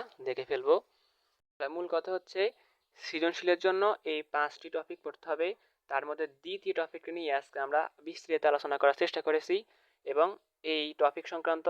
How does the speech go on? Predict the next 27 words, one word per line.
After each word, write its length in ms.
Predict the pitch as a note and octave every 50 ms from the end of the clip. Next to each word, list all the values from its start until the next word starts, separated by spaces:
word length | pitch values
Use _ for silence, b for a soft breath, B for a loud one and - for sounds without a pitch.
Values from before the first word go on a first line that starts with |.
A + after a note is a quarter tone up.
| F3+ F3+
সূত্রগুলো 480 | - - D3 - - D3+ D3+ D3 E3
লিখেছি 400 | E3 E3 E3 - E3+ D#3+ - G3 F#3+ -
এবং 220 | D3 C#3+ D#3 F3 G#3+ A#3+ _ b b b b b b b b b _ _ -
অঙ্ক 180 | D3 D3+ - -
অনেকটা 320 | D#3 D3+ D3+ D3+ - - D#3+
করেছি, 340 | - F3+ F3 E3+ - - - -
আর 120 | - C#3 C3+
বাকি 220 | C#3 C#3 C3+ - D3+
কিছু 160 | C#3+ - D#3+ -
অঙ্ক 180 | E3 D#3+ - E3
বাকি 240 | E3 E3+ E3+ - D#3+
রয়েছে, 320 | D3+ D3+ D3+ D3 - F3+ F#3+ -
ওই 100 | - C#3+ D3
অঙ্কগুলো 300 | C#3 - C#3 C3+ C3+ C#3
আমরা 160 | C3+ C3+ C3+
কালকে 260 | - D#3 D3+ D3+ -
করব 240 | - D#3 D3+ D3+ D#3+ D#3+
এবং 220 | D3 C#3 D3 E3 G3 G#3+ B B B B B B B _ -
সৃজনশীল 400 | - - C#3 D3+ D#3 D#3 F3+ F3+
প্রশ্নে 240 | F3+ E3+ - F#3 F3+
কীভাবে 300 | - F#3 E3 D#3+ D#3 E3+
অঙ্ক 200 | E3+ F3 E3+ -
আসে 240 | D3 C#3+ - - F3+ F3+
ওটা 160 | D#3 - - C#3
আমরা 160 | C3+ C#3+ C#3+
দেখে 200 | C3+ B2 - C3+
ফেলবো। 280 | - C3+ B2 A2 G#2